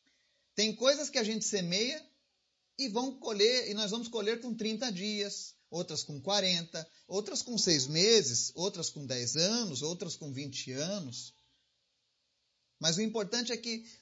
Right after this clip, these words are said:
tudo aquilo que você fizer de bom, tudo aquilo que você fizer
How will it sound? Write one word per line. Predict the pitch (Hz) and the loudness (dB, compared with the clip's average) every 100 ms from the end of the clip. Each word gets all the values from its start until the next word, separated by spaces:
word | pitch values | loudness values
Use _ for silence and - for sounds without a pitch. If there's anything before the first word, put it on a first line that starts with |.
| _ | _
tudo | 277 277 | -4 0
aquilo | 302 294 294 | 0 0 -4
que | - | -4
você | 240 240 262 | -4 -2 -2
fizer | - 262 202 220 | -2 0 4 4
de | 208 | 2
bom, | 175 170 156 147 - _ _ _ _ _ _ - | 0 -2 -2 -6 -14 _ _ _ _ _ _ -12
tudo | 247 277 | -2 -2
aquilo | 262 277 | 0 -4
que | - | -2
você | 247 247 240 | -2 -2 -2
fizer | 254 170 180 156 | -2 4 4 4